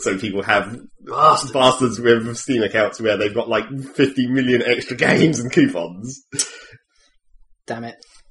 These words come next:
Speaker 3: Oh well, that's a shame.
Speaker 2: There's always bastards, isn't there? And regardless of
Speaker 3: Yeah,
Speaker 2: what
Speaker 3: always
Speaker 2: someone
Speaker 3: are.
Speaker 2: does, there's always bastards.
Speaker 3: But Steam itself, the sale, if you disregard all that
Speaker 2: If you
Speaker 3: stuff,
Speaker 2: disregard all
Speaker 3: it
Speaker 2: the
Speaker 3: was
Speaker 2: metagame stuff, yeah,
Speaker 3: 'cause
Speaker 2: it's
Speaker 3: we were
Speaker 2: pretty good.
Speaker 3: complaining that it was a bit lame, and it was a bit lame at first, but you gotta get the lame stuff out of the way.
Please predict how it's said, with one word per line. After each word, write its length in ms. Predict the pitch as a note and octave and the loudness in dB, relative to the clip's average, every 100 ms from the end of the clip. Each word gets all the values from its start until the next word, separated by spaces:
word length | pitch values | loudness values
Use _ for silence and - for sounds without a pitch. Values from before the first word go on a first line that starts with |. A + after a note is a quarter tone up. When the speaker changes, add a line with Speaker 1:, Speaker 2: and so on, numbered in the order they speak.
| - - - | -16 -12 -2
Speaker 3:
Oh 160 | D#3+ | 0
well, 220 | C3+ B2+ F3 | 2 0 0
that's 200 | F3 C#3+ | -2 -4
a 40 | |
shame. 280 | - A#2+ A2+ | -6 -8 -8
Speaker 2:
There's 140 | D#3 | -10
always 420 | - E3 D#3+ C#3 B2+ | -4 0 2 2 2
bastards, 520 | A#2 G2+ - E2+ G#2+ | 0 0 -4 -10 -14
isn't 200 | G#2 E2+ | -14 -12
there? 120 | E2+ | -12
And 100 | F#2+ | -10
regardless 500 | C3 C#3+ D#3 D#3+ D#3 | -8 -6 0 2 2
of 60 | B3+ | 2
Speaker 3:
Yeah, 120 | A3+ | 2
Speaker 2:
what 80 | F#3 | 2
Speaker 3:
always 180 | D#3+ A#2+ | 0 0
Speaker 2:
someone 180 | C#3 C3 | 0 -2
Speaker 3:
are. 20 | |
Speaker 2:
does, 60 | - | -4
there's 160 | A2 - | -8 -6
always 400 | C3 B2 A#2 A2 | -2 0 0 -2
bastards. 420 | - G2 - - F#3+ | -4 -6 -6 -10 -8
Speaker 3:
But 120 | G3+ | -4
Steam 240 | - C4+ | -2 -2
itself, 320 | F3+ F3+ D3+ | 0 0 -2
the 80 | - | -4
sale, 420 | - D#3+ C3 A#2 | -2 2 4 2
if 160 | A#2 - | 0 -6
you 100 | A#2+ | -8
disregard 540 | C3 - A2+ A#2 A2+ | -8 -8 -6 -6 -4
all 140 | A#2 A2+ | -4 -4
that 160 | A2 | -6
Speaker 2:
If 80 | - | -8
you 40 | G3 | -4
Speaker 3:
stuff, 100 | G3+ | -4
Speaker 2:
disregard 300 | F3+ D#3+ C#3 | -2 0 2
all 60 | B2+ | 2
Speaker 3:
it 40 | |
Speaker 2:
the 40 | A#2+ | 0
Speaker 3:
was 120 | - | -2
Speaker 2:
metagame 500 | B2+ A#2+ G#2 G2 F#2 | -4 -6 -4 -4 -6
stuff, 280 | - F2 - | -8 -10 -6
yeah, 80 | A#2+ | -2
Speaker 3:
'cause 100 | E3 | 0
Speaker 2:
it's 60 | |
Speaker 3:
we 80 | G3+ | 2
were 40 | G3+ | 2
Speaker 2:
pretty 60 | F#3+ | 0
good. 60 | D3+ | -2
Speaker 3:
complaining 420 | E3+ D#3 A#2+ A2+ | 0 0 -2 -4
that 120 | A2+ | -4
it 100 | G#2+ | -4
was 120 | A2+ A2 | -6 -4
a 40 | |
bit 140 | A#2 | -4
lame, 220 | B2 A2+ G#2+ | -2 -4 -4
and 60 | |
it 40 | A2+ | -4
was 160 | C3+ | -4
a 40 | A2 | -4
bit 100 | G#2 | -6
lame 180 | A2 G#2+ | -6 -8
at 120 | G2 | -8
first, 260 | A#2 G2+ | -6 -6
but 100 | - | -8
you 60 | A#2 | -6
gotta 160 | C3 A2+ | -4 -4
get 160 | G#2+ | -6
the 40 | G#2+ | -6
lame 200 | G#2+ A2 | -10 -8
stuff 220 | A2 G#2+ | -10 -8
out 100 | A2 | -10
of 60 | |
the 60 | G#2 | -10
way. 300 | G2+ - G#2 | -14 -16 -20